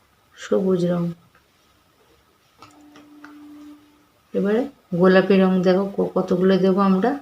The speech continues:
গুণফলের দশকে শূন্য থাকলে। তাহলে কটা দেখো শূন্য আছে? এক। আচ্ছা,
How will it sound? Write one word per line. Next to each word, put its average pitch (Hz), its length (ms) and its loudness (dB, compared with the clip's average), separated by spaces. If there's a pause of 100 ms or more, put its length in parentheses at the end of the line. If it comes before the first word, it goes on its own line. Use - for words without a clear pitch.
(200)
গুণফলের 180 480 0
দশকে 190 400 -2
শূন্য 180 400 0
থাকলে। 190 380 -6 (1300)
তাহলে 202 320 0 (1700)
কটা 202 200 0
দেখো 208 240 -2
শূন্য 190 320 0
আছে? 196 280 0 (260)
এক। 208 140 -8 (1400)
আচ্ছা, 185 180 -4